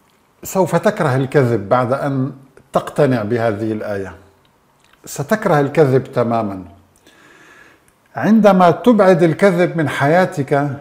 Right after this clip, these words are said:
أخي الحبيب، ستشعر بسعادة كبيرة. لماذا؟ لأن الكذب دائمًا يسبب لك مشاكل عديدة،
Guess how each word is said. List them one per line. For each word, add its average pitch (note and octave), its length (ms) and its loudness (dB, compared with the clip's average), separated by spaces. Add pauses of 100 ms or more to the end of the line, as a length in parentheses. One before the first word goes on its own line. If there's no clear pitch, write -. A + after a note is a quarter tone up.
(100)
أخي B2+ 240 -6
الحبيب، G#2+ 500 -6 (680)
ستشعر C3+ 680 -4
بسعادة A#2+ 640 -4
كبيرة. A#2 460 -6
لماذا؟ A2+ 460 -4
لأن E3 340 -4
الكذب C3+ 760 -2
دائمًا D#3 600 -2 (720)
يسبب C#3 720 -4
لك D3 220 -6
مشاكل C3 640 -4
عديدة، A2 480 -4